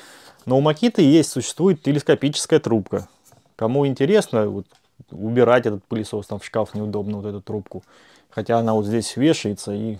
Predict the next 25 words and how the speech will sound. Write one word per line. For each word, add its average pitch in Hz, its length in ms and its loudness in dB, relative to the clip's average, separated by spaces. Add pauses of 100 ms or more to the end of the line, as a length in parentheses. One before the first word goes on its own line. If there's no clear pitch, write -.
(100)
как 104 100 -8
бы 98 180 -8
и 101 60 -8
пофигу. 104 540 -12 (160)
Он 110 120 -16
стоит 123 380 -6
и - 20 -12
стоит 104 360 -10
с - 100 -20
ней. 104 140 -14 (3000)
Но 131 160 4
кому 156 280 6
нужно 139 340 4
прям 131 200 2
складывать, 208 720 6 (320)
трубка 135 300 -2
мешает. 123 520 -2 (1120)
Есть 143 360 4
телескопическая. 110 800 -2 (320)
Следующий 220 540 4
момент. 170 500 2
Если 208 340 4
вы 208 240 8 (1120)
купите 190 600 4 (1000)
шланг, 180 500 4